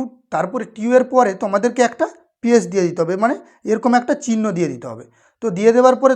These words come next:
তোমাদেরকে এটা সার্চ করে নিতে হবে। তো তোমরা যদি এটাকে সার্চ করে নাও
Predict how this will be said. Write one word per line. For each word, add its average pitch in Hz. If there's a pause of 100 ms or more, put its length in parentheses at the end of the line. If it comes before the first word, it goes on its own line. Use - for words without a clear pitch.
তোমাদেরকে 226
এটা 294 (220)
সার্চ 202 (100)
করে 180
নিতে 139
হবে। 117 (360)
তো 220 (100)
তোমরা 220
যদি 254 (100)
এটাকে 247 (100)
সার্চ 220 (120)
করে 262
নাও 196